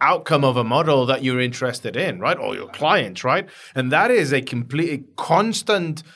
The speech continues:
request for resources in the back end, right? So that is a really consuming effort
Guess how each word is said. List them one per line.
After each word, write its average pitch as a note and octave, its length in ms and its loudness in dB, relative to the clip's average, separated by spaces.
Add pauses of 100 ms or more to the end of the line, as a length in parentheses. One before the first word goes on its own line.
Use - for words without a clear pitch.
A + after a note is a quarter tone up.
(120)
request D#3+ 420 2
for D3+ 120 2
resources C#3 600 0
in B2 80 -2
the A2+ 80 -2
back C#3 320 -2
end, F#2+ 200 -10
right? D3 280 -2
So G#2 160 -4
that C3+ 260 2
is G#3+ 80 -2
a A#2 160 -4
really A2+ 560 -4
consuming C#3 600 -4
effort C3+ 400 -10